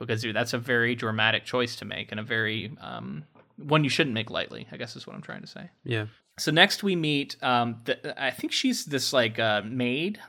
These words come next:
Speaker 1: And I just wanted to point it out because the description of her says that she has mismatched teeth. <laughs> And I, every time someone mentions teeth, I'm like, "It's a clue." <laughs>
Speaker 2: Yeah.
Speaker 1: So the help there, uh,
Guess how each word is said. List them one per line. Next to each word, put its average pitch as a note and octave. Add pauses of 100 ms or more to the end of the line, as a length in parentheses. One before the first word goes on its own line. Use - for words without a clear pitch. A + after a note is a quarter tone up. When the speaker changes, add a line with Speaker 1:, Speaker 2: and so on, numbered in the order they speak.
(440)
Speaker 1:
And C3
I B2+
just D3+
wanted C#4
to G#3
point G#3+
it E3
out C3
because C3
the C3
description F#3+
of C3+
her A#2
says A#2
that -
she D3
has A#2+
mismatched E3
teeth. -
<laughs> - (800)
And C#3
I, C3
every A3
time B3+
someone A3+
mentions G#3
teeth, D#3
I'm B2
like, A2+
"It's C#3
a F3+
clue." F3 (200)
<laughs> -
Speaker 2:
Yeah. B2 (340)
Speaker 1:
So F3
the D#3
help G3
there, C#3
uh, A#2+